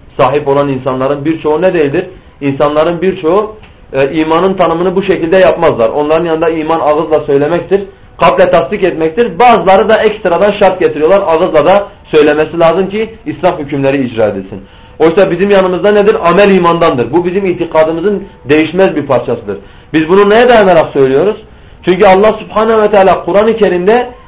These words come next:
hiçbir ayet yoktur ki imanı zikretsin, mutlaka yanında neyi zikrediyor? Mutlaka yanında salih imanı, salih ameli zikrediyor. "اَلَّذ۪ينَ آمَنُوا وَعَمِلُوا الصَّالِحَاتِ" diyor Allah Subhanahu ve Teala. Aynı şekilde mesela Allah Kur'an-ı Kerim'de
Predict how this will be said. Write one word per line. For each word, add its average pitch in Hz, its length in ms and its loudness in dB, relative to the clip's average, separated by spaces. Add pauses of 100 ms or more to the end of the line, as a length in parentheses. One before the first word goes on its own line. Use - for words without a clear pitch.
(120)
hiçbir 180 640 0
ayet 185 240 4
yoktur 214 360 2
ki 170 100 -6
imanı 165 340 0
zikretsin, 185 520 -2
mutlaka 170 400 -2
yanında 160 320 -4
neyi 165 200 -2
zikrediyor? 156 440 -4 (340)
Mutlaka 156 380 0
yanında 160 400 0
salih 190 260 0
imanı, 196 300 -2 (300)
salih 147 300 -2
ameli 165 220 0
zikrediyor. 120 500 -6 (340)
"اَلَّذ۪ينَ 151 440 0
آمَنُوا 185 600 2 (260)
وَعَمِلُوا 196 480 2
الصَّالِحَاتِ" 175 540 0
diyor 135 140 2
Allah 117 220 0 (120)
Subhanahu 107 280 -6
ve 101 100 -6
Teala. 190 260 -8 (420)
Aynı 208 180 4
şekilde 214 400 4
mesela 220 320 2
Allah 214 300 4
Kur'an-ı 208 300 0
Kerim'de 196 500 0